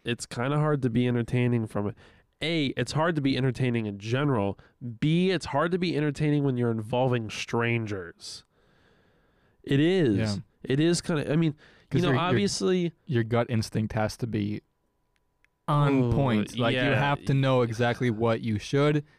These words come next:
Speaker 2: and shouldn't do to, like, keep it going.
Speaker 1: Obviously, one of, like, the fucking modern comedic geniuses that does it perfectly is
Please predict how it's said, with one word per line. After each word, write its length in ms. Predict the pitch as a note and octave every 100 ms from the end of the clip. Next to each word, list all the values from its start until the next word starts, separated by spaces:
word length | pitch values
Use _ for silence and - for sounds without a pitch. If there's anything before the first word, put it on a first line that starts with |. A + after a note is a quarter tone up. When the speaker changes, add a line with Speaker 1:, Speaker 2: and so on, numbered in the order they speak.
| _ A#2+
Speaker 2:
and 140 | A2
shouldn't 340 | - C3+ B2+ -
do 300 | A#2+ A2 G#2
to, 160 | A#2
like, 220 | G#2+ G#2
keep 240 | - F#3+ E3
it 100 | D3
going. 440 | C#3+ A#2 G2+ - -
Speaker 1:
Obviously, 560 | C3+ D3+ D#3+ - C#3+
one 320 | A#2+ A#2+ B2+ A#2+
of, 220 | A2+ A#2+
like, 260 | G#2+ G#2+ -
the 120 | A2
fucking 400 | - A2+ G2+ G2 -
modern 580 | A#2+ A#2 A2 A2+ G#2+ G#2 -
comedic 460 | - A2+ G#2+ F#2+ -
geniuses 840 | C3+ B2 G#2+ - F2 E2 E2 - _ _ -
that 280 | F2+ D2+
does 240 | - G#2 G#2
it 100 | D#2 _ _ -
perfectly 760 | - C#3 G#2 - E2+ E2 D#2 _ _ -
is 640 | A#2 F#2+ E2+ E2+ - -